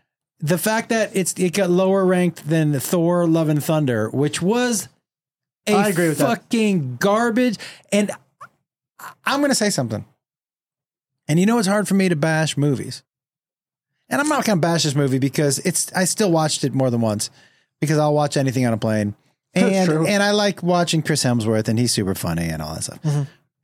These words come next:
Speaker 1: But why they gotta make, why are they consistently making Thor a buffoon? It just, I,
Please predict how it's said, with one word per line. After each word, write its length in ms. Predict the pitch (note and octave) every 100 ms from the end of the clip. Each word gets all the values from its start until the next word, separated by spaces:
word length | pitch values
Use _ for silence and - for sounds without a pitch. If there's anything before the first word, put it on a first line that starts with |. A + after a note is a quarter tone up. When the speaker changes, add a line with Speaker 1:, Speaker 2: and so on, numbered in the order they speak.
| _ F3 E3
Speaker 1:
But 420 | F#3 F#3 F#3 F3+
why 240 | F3+ G3+ A#3
they 120 | A3+
gotta 200 | A3 G#3
make, 260 | G#3 G3+ - _ _ _ _ -
why 260 | F3 G#3+
are 40 | A3+
they 120 | A3+
consistently 580 | - - F#3 F#3 F3 D#3+
making 320 | E3 D#3 C#3
Thor 640 | - D#3+ D3 A#2+ G#2+ - _ _ _ _ _ D3
a 100 | A#2
buffoon? 720 | A#2+ G#2+ - A2 D#2+ - - _ _ _ _ _ _ _ -
It 160 | G3
just, 300 | - A#3 E3 - -
I, 140 | -